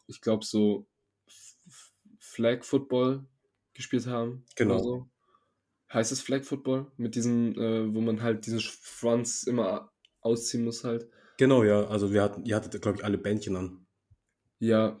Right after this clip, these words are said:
Speaker 1: und auf jeden Fall weiß ich, dass man halt nicht tackeln durfte,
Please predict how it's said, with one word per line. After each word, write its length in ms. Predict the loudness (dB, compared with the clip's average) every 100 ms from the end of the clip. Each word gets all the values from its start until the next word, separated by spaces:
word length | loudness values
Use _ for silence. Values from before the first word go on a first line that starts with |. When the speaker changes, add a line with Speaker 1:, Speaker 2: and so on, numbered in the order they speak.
| -6
Speaker 1:
und 120 | 0
auf 140 | 2 4
jeden 140 | 4
Fall 280 | 6 6 8
weiß 280 | 8 6 4
ich, 120 | 2
dass 360 | 2 2 -2
man 260 | -2 0 2
halt 160 | 0 -2
nicht 180 | -6
tackeln 360 | 0 0 2 2
durfte, 520 | 4 4 2 -2 -2